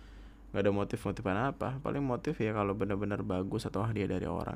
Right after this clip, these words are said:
gitu. Selain itu ya hitam aja brek gitu, biar gue nggak bingung, biar gue nggak yang, eh, bangun tidur pengen pergi, aduh mau pakai baju yang mana, eh baju gue sama semua, dipilih aja, ambil pakai gitu. Dan murah, eh.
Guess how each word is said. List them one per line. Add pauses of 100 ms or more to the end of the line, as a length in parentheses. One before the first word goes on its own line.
gitu.
Selain
itu
ya
hitam
aja
brek
gitu,
biar
gue
nggak
bingung, (640)
biar
gue
nggak
yang, (400)
eh,
bangun
tidur
pengen
pergi,
aduh
mau
pakai
baju
yang
mana,
eh
baju
gue
sama
semua,
dipilih
aja,
ambil
pakai
gitu. (1040)
Dan
murah,
eh.